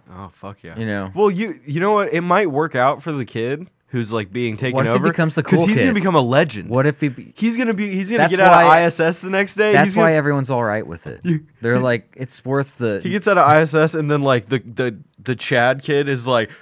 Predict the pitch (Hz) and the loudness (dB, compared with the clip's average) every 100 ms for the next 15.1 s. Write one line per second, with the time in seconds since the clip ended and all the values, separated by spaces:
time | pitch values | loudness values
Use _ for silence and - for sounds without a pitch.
0 | - 277 262 135 - 233 285 165 - - | -2 4 4 2 2 4 4 4 -2 -20
1 | _ _ _ _ - 226 - 226 254 240 | _ _ _ _ 0 0 4 4 4 8
2 | 196 165 139 - 196 190 143 131 165 202 | 8 8 2 4 4 4 -2 2 6 6
3 | 202 143 - 113 139 160 196 160 - 131 | 6 0 0 -2 2 4 4 0 -4 -16
4 | _ _ - 185 196 170 185 151 254 196 | _ _ -6 -4 -4 -2 -2 -2 -2 -4
5 | - 220 202 131 151 196 196 208 175 143 | 2 2 2 -8 -8 -6 -6 -4 -2 -2
6 | 127 135 - 104 127 107 - 113 123 - | -2 -4 -4 -4 -2 -4 -6 -10 -12 -16
7 | - 165 143 104 - - 160 - 202 160 | -6 0 0 0 -6 -6 -4 2 2 4
8 | 151 170 156 202 160 - - _ _ _ | 0 2 0 2 0 -4 -20 _ _ _
9 | _ _ _ - 98 - 226 226 208 - | _ _ _ -16 -16 -6 4 6 6 4
10 | 190 190 151 170 165 165 139 - - 165 | 4 4 8 8 8 4 2 -2 -2 4
11 | 185 214 196 180 190 190 - - 151 160 | 6 6 4 6 6 4 -4 0 0 0
12 | 156 175 147 - - - - - 539 831 | 0 2 2 -2 -12 -18 0 2 10 10
13 | - 339 165 160 190 190 190 160 175 143 | 10 4 8 8 8 8 6 6 4 4
14 | 151 165 165 135 104 95 135 147 165 170 | 4 2 4 0 0 0 6 8 8 6
15 | 156 | 0